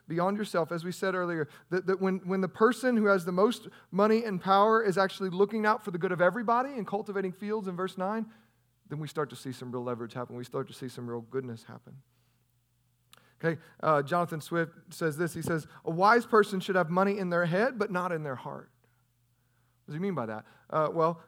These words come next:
uh, P T Barnum says, "Money's a terrible master, but it's actually a really good servant." What does he mean by that? Like, listen, if we're ran and, and, and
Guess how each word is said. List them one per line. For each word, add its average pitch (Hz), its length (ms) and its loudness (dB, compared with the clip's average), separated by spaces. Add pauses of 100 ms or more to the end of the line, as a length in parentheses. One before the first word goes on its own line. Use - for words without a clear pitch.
uh, 165 140 -2
P 190 220 -4
T 185 100 -6
Barnum 185 340 4
says, 170 300 0
"Money's 196 280 2
a 180 60 0
terrible 196 380 2
master, 180 580 -2
but 160 100 -6
it's 165 140 -6
actually 185 300 -2
a 156 40 -2
really 156 220 -4
good 143 220 -6
servant." 120 420 -12 (1200)
What 135 80 -14
does 139 80 -10
he 151 40 -6
mean 160 100 -6
by 165 100 0
that? 196 180 0 (180)
Like, 190 160 2 (100)
listen, 196 300 6
if 156 140 -4
we're 233 340 4 (220)
ran 208 500 4
and, 202 240 0 (240)
and, 190 240 0
and 185 300 -2